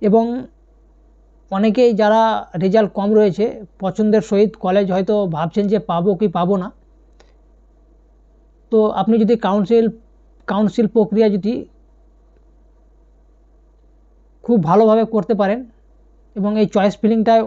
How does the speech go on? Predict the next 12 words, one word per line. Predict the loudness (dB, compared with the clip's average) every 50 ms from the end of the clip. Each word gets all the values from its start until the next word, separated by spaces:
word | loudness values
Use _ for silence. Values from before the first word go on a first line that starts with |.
| -2
অনেকটাই | -6 -6 -6 -8 _ _ _ _ _ _ _ _ _ -2 0 0
কিন্তু | 0 0 0 0
ম্যাটার | 0 0 0 0 0 0
করে | 0 0 0 -2 -2
আপনার | -4 -6 -8 -8 -12 _ _ _ _ _ _ _ _ _ _ _ _ _ _ _ _ _ _
কলেজ | 0 2 2 4 4 4
পাওয়ার | 2 2 2 2 0
জন্য। | -2 -2 -2 -4 -2
তো | -2 -2 -2 -2 -2 0
চয়েস | -2 -2 0 -2
ফিলিং | -2 -2 -2 -2
কীভাবে | 0 0 2 2 2